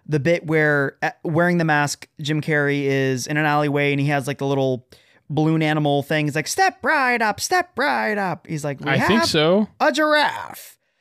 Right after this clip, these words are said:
Speaker 1: Like, he, he's about to get mugged by these guys, and so he's, like, doing his thing, and he has, like, a, a blow, a little, like,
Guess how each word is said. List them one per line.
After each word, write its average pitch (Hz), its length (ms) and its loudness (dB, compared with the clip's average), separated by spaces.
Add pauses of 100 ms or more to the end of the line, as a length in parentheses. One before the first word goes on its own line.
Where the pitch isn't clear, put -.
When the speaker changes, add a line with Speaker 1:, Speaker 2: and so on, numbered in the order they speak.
(200)
Speaker 1:
Like, 156 180 2
he, 175 340 0
he's 180 220 0
about 208 140 0
to 196 80 -4
get 190 100 0
mugged 160 260 2
by 151 140 2
these 139 160 -4
guys, 127 360 -2
and 131 100 -4
so 135 160 -4
he's, 143 260 -2
like, 135 160 -2
doing 151 180 -2
his 143 180 -4
thing, 131 440 -4 (340)
and 139 220 -2
he 156 80 0
has, 147 120 -2
like, 135 100 -6
a, 123 220 -4 (140)
a 143 80 -2
blow, 156 360 0
a 143 100 0
little, 143 220 0
like, 131 160 -2